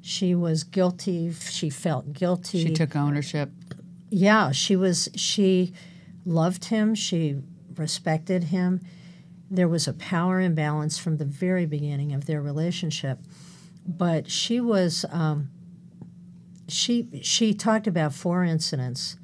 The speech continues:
Speaker 1: over the course of time, and they were only in the same, they were only in the same state less than a year.
Speaker 2: Mm-hmm.
Speaker 1: But there were four incidences which,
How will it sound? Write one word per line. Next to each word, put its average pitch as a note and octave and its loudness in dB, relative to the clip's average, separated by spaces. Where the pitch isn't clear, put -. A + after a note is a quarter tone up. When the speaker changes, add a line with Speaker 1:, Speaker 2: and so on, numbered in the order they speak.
Speaker 1:
over D#3+ 0
the D3+ -2
course D#3 -2
of D#3+ -8
time, F3+ 0
and D#3+ 4
they F3 2
were G3 0
only E3+ 0
in D3 0
the C#3+ -4
same, D#3 0
they F#3+ 0
were G3 4
only F3 2
in D#3 2
the D3 0
same D3 -2
state E3+ 0
less D#3+ -2
than D3 -2
a C#3+ -2
year. D3+ -2
Speaker 2:
Mm-hmm. C#3+ 0
Speaker 1:
But F3 2
there F#3+ 4
were F3+ 4
four F#3+ 2
incidences D3 0
which, D#3 -2